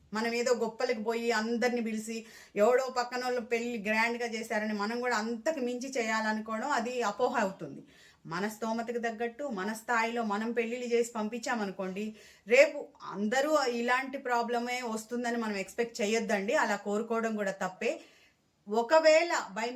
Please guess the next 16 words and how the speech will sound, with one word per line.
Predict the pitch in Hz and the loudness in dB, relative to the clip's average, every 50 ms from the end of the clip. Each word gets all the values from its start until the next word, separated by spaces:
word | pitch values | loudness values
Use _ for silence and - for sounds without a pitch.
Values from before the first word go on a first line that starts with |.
| 254 254 | -6 -8
mistake, | 269 269 - - - 320 339 302 262 - - - - - _ _ _ 180 202 | -8 -8 -10 -8 0 4 4 4 4 4 -2 -12 -18 -20 _ _ _ -6 -6
unfortunately | 247 240 - 302 294 294 294 294 - 294 294 294 294 294 277 277 285 277 262 | -6 -4 0 2 2 2 2 2 -2 -2 0 0 0 -2 -2 -6 -6 -4 -2
ఇలాంటి | 262 262 269 269 269 277 269 | -2 -2 -2 -2 -4 -8 -10
ఇన్సిడెంట్స్ | 254 262 - 226 254 254 254 240 - 339 311 240 233 | -10 -12 -10 -8 -6 -6 -6 -4 -4 -4 -4 -2 -2
ఈ | 254 285 294 | -2 2 4
రోజుల్లో | 294 294 294 285 277 277 277 277 269 | 4 4 4 2 0 -2 -2 -2 -2
మనం | 262 240 226 220 - | -2 -4 -4 -4 -6
చూస్తున్నాం | 233 226 - - - 226 233 226 220 214 208 | -6 -8 -8 -8 -4 -2 -2 -2 0 2 2
కాబట్టి | 208 202 202 208 202 202 - - 294 277 226 | 2 4 4 2 0 -2 -4 -2 -2 -2 0
అక్కడ | - 220 208 202 196 | 0 0 0 0 0
రిచ్చా | 220 214 - - - 262 254 247 - | 0 -4 -4 -2 -2 -2 -2 -2 -4
పూరా | 233 226 226 233 220 214 | -4 0 0 2 2 2
అనేది | 214 214 202 196 202 | 0 -2 -2 -2 -2
కాదండి. | 190 185 196 208 196 196 196 226 302 330 - - - - - - - | -2 -2 -2 -2 -4 -4 -4 -6 -8 -8 -10 -14 -18 -20 -12 -4 0
మ్యాట్రిమోనియల్ | 202 208 226 220 262 254 240 240 240 240 240 233 220 214 208 | 0 2 0 0 -2 -2 -2 -2 -2 -2 -2 -4 -2 -2 -2
లైఫ్‌లో | 208 202 208 226 226 - | -2 -2 -4 -6 -4 -4